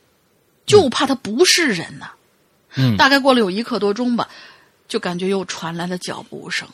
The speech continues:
Speaker 1: 心里想着，不会是发现我在这儿了吧？我赶紧闭着眼睛祷告，突然就听到一个声音从墙的另一侧传过来，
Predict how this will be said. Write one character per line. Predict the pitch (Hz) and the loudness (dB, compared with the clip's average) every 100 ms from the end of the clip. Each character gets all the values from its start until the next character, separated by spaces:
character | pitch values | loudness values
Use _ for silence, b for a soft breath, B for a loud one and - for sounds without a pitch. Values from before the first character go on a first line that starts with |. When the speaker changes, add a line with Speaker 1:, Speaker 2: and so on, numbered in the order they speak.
| _ _ _ _ _ _ - | _ _ _ _ _ _ -12
Speaker 1:
心 | - | -6
里 | 190 | -4
想 | 185 147 147 | -4 -8 -12
着， | 143 B B - | -14 B B -16
不 | |
会 | 208 | -8
是 | 247 | -8
发 | 214 226 226 | -8 -10 -8
现 | 233 233 | -8 -8
我 | - | -10
在 | - | -14
这 | - | -14
儿 | - | -14
了 | - | -20
吧？ | - _ _ _ _ _ _ _ _ _ | -20 _ _ _ _ _ _ _ _ _
我 | 196 | -6
赶 | 190 190 | -2 -2
紧 | 196 | -2
闭 | - 196 | -4 -8
着 | 160 | -6
眼 | 156 - | -8 -8
睛 | 180 196 | -8 -8
祷 | - - | -12 -8
告， | 196 - B B | -8 -8 B B
突 | - 294 | -10 -4
然 | 269 | -2
就 | 269 | -2
听 | 247 - 285 302 | -6 -12 -8 -4
到 | 262 - B B B B | -4 -4 B B B B
一 | - | -14
个 | 254 240 | -10 -6
声 | - 285 294 | -6 -4 -2
音 | 294 302 | -2 -4
从 | - 202 220 | -8 -10 -6
墙 | - 180 185 | -6 -6 -6
的 | 226 | -6
另 | 262 330 330 | -4 -4 -4
一 | 190 131 | -4 -8
侧 | - - - | -12 -14 -18
传 | - - 73 | -16 -16 -14
过 | - | -14
来， | - | -16